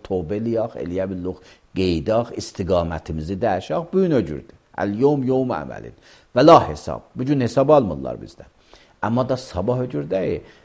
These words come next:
Və qədən yevmu hesabin və la əməl. Sabah hesab günüdür, daha əməl günü deyil. Yəni sabah səni, e, dua eləməyinin faydası yoxdur. Axirətdə cəzalananda dua eləyəsən, ya bir köməkçi axtarasan.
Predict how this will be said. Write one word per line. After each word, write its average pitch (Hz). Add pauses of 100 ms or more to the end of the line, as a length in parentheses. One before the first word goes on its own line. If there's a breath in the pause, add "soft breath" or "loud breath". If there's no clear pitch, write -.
(200 soft breath)
Və 95
qədən 131 (200)
yevmu 139
hesabin 160
və 87
la 92 (100)
əməl. 62 (300 soft breath)
Sabah 143
hesab 135
günüdür, 165
daha 127 (100)
əməl 107
günü 80
deyil. 69 (300 soft breath)
Yəni 101
sabah 131
səni, 139 (400 soft breath)
e, 117 (240)
dua 156
eləməyinin 135
faydası 117
yoxdur. 120
Axirətdə 104
cəzalananda 95
dua 92
eləyəsən, 73
ya 113 (300 loud breath)
bir 117
köməkçi 117
axtarasan. -